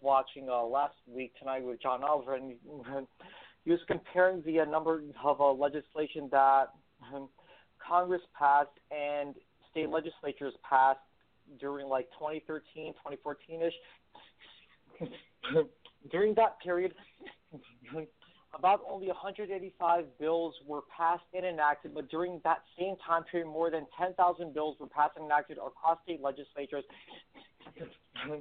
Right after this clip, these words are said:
We can pay as much attention as we want to the presidential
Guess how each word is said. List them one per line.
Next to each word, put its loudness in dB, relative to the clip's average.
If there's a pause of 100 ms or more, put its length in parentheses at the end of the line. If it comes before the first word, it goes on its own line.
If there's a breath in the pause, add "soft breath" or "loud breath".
(520 loud breath)
We 0
can 2
pay 2
as 6
much 0
attention -2
as 4
we 0 (920 loud breath)
want 4
to -10
the -6 (120)
presidential -2